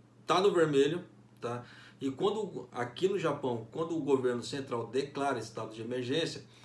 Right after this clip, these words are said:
ele tem que dar ajuda financeira para os comércios. E o Suga não quer dar dinheiro para as pessoas, tanto que o Abe, ele deu cem mil pra todo mundo, ele deu,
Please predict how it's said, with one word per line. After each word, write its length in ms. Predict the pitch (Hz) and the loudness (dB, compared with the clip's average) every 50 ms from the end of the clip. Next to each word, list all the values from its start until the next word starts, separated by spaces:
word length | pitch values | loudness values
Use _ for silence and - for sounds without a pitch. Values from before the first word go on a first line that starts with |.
| - - - - | -20 -20 -8 -2
ele 220 | - 175 185 180 | 2 4 4 4
tem 260 | - - 151 151 147 | 2 2 0 -2 0
que 80 | 151 170 | 0 0
dar 260 | 151 135 139 139 143 | 0 2 2 2 2
ajuda 600 | 151 156 160 139 123 135 135 156 156 147 151 143 - | 2 0 0 -2 0 -2 -2 -2 0 0 -2 -4 -4
financeira 640 | - - 147 151 156 151 - - 131 131 131 135 | -6 -8 -6 -4 -4 -6 -4 -2 0 0 2 0
para 280 | 131 - 139 131 131 135 | 0 0 -2 0 2 2
os 300 | 143 139 135 131 - - - - | 0 0 -4 -6 -8 -14 -18 -8
comércios. 720 | - 147 147 151 151 143 123 120 - - - - - - - - _ _ - - - - - - _ - - - _ - - - - - - - _ - - - _ - - - _ - - - _ - - _ - - | -6 -4 -2 0 0 0 0 -2 -6 -12 -14 -16 -18 -20 -20 -20 _ _ -20 -20 -20 -20 -20 -20 _ -20 -20 -20 _ -20 -20 -20 -20 -20 -20 -20 _ -20 -20 -20 _ -20 -20 -20 _ -20 -20 -20 _ -20 -20 _ -20 -16
E 140 | - 120 117 | -10 -6 -4
o 160 | 117 123 123 | -2 -2 -2
Suga 380 | 120 - - 127 120 120 127 123 | -4 -6 -4 -4 -2 0 0 0
não 220 | 143 175 180 180 | 0 0 -2 -4
quer 480 | - - 127 151 180 165 139 - - - - | -6 -2 0 0 0 0 -2 -6 -12 -16 -12
dar 220 | - - 131 127 | -6 -4 -2 -2
dinheiro 540 | 120 120 - 120 117 110 113 113 110 101 - - - - _ - - - - - - - _ _ - - _ _ - - _ _ - - | -4 -6 -8 -8 -8 -6 -6 -6 -6 -8 -10 -14 -20 -20 _ -20 -20 -20 -20 -20 -20 -20 _ _ -20 -20 _ _ -20 -20 _ _ -18 -12
para 100 | - 113 | -12 -10
as 100 | 117 - | -10 -10
pessoas, 460 | - - 113 113 - 117 110 107 - | -10 -10 -10 -10 -10 -10 -10 -10 -10
tanto 460 | - - - 127 135 139 135 - 135 | -12 -6 -2 -2 -2 -2 -2 -4 -4
que 400 | 131 - - - 123 113 101 - - - - - - - - - - - - - - - - - - | -4 -6 -8 -8 -8 -8 -8 -12 -16 -20 -20 -20 -20 -20 -20 -20 -20 -20 -20 -20 -20 -20 -20 -18 -6
o 160 | - 175 165 156 | 2 6 8 8
Abe, 280 | 147 160 175 160 170 | 8 8 6 8 8
ele 160 | 180 180 196 | 8 8 8
deu 240 | 202 170 160 160 156 | 4 4 4 4 4
cem 260 | 151 151 - 190 202 | 4 4 4 4 4
mil 220 | 180 156 165 180 - | 6 6 4 4 4
pra 140 | - 185 170 | 4 -2 -2
todo 320 | 160 - 151 175 180 226 | -2 2 2 2 2 2
mundo, 320 | 202 180 160 139 117 120 | 0 2 0 0 0 -2
ele 220 | - 113 123 170 185 | -4 -4 -2 -2 -4
deu, 380 | 151 120 139 135 127 117 - | 0 6 8 8 8 8 6